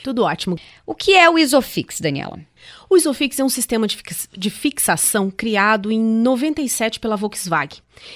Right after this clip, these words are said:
Speaker 1: E nós traduzimos a palavra ISOFIX, Daniela, é, da seguinte forma: padronização internacional de fixação.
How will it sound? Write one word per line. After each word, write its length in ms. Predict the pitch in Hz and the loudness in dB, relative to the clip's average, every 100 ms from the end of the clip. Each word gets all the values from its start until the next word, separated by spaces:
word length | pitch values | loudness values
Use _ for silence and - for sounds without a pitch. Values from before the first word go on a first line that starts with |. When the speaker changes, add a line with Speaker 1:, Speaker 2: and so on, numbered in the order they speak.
| - - | -14 -2
Speaker 1:
E 380 | 254 269 262 - | 2 2 0 0
nós 240 | 254 277 | 2 2
traduzimos 920 | - 277 262 220 214 262 226 175 - - | 0 0 2 0 2 2 2 2 0 0
a 80 | 208 | 0
palavra 460 | 208 196 185 175 | 2 4 4 4
ISOFIX, 580 | 175 170 - - 214 - | 0 -4 -4 -2 -2 -4
Daniela, 460 | 160 175 165 165 _ _ - | -4 -2 -2 -2 _ _ -4
é, 320 | 196 196 202 | 0 0 0
da 120 | 196 | 0
seguinte 320 | 226 240 247 - | 0 0 -4 -2
forma: 400 | 156 156 160 _ - | -2 -2 -6 _ 0
padronização 880 | 285 302 311 277 254 226 - 277 - - | 4 4 2 2 2 2 0 -2 -2 4
internacional 800 | 330 330 277 262 240 240 233 | 4 4 0 0 0 0 0
de 120 | 226 247 | 0 -4
fixação. 560 | - - 262 - - | -4 -4 -4 -4 -8